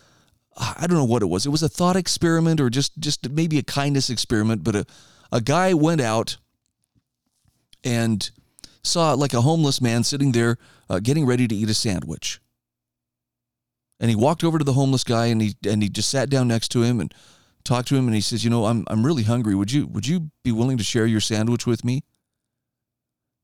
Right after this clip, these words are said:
And now, look, he's talking to a homeless dude. This guy, this dude doesn't know where his next meal's coming from, most likely. But without hesitation, the guy, I can't remember if he tore the sandwich in half or if he just handed him the sandwich, but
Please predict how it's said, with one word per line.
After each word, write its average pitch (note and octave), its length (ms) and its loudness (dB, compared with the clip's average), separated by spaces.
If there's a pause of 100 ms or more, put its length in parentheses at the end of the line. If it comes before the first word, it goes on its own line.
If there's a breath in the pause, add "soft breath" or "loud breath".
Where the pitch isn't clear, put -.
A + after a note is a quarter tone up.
(120)
And A2+ 280 -2
now, B2 160 -4 (200)
look, - 220 -2
he's G3 140 -6
talking C4 240 -2
to G3 120 2
a C#3+ 40 4
homeless D3 300 2
dude. F#2+ 180 -2
This G3+ 120 0
guy, F3+ 180 2
this D#3+ 220 -2
dude E3 220 0
doesn't C#3+ 220 0
know D3 120 4
where B2 140 4
his A2+ 120 2
next A#2 220 -2
meal's B2 240 2
coming E3 320 0
from, F#2 220 -2
most G2 220 0
likely. D2 400 -6 (1400)
But A#2 60 0
without A2+ 300 2
hesitation, A2 760 -2 (1500)
the G#2 60 -10
guy, G#2+ 280 -2 (920)
I A#2 80 0
can't C3+ 160 -2
remember B2+ 180 2
if A2 80 -2
he G#2+ 80 -2
tore D3 220 0
the C3 80 0
sandwich C3 400 0
in A2 80 -4
half B2 220 0
or A#2+ 60 0
if F#2+ 80 -4
he A#2 80 0
just A#2 180 -2
handed B2 280 -2
him G#2 120 0
the G#2 80 -2
sandwich, E2+ 480 -4
but - 120 -2